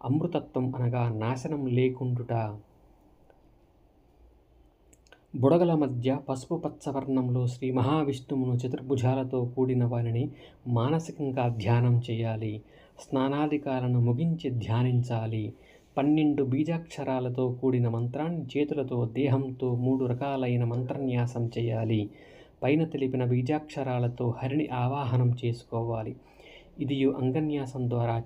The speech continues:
చేయాలి. హరిని ఆవాసనం చేసుకోవాలి. కుడి బొటన వేలుతో ప్రారంభించి బొటన వేలు మధ్య భాగాన్ని తామర రేకు మధ్య భాగాన ఉంచాలి.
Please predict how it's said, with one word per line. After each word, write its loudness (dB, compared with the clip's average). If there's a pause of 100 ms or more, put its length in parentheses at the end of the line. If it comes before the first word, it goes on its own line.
చేయాలి. -4 (320)
హరిని 0
ఆవాసనం -4
చేసుకోవాలి. 0 (1500)
కుడి 4
బొటన 0
వేలుతో 0
ప్రారంభించి 0
బొటన -2
వేలు 2
మధ్య -2
భాగాన్ని 0
తామర -2
రేకు 0
మధ్య -4
భాగాన 2
ఉంచాలి. -4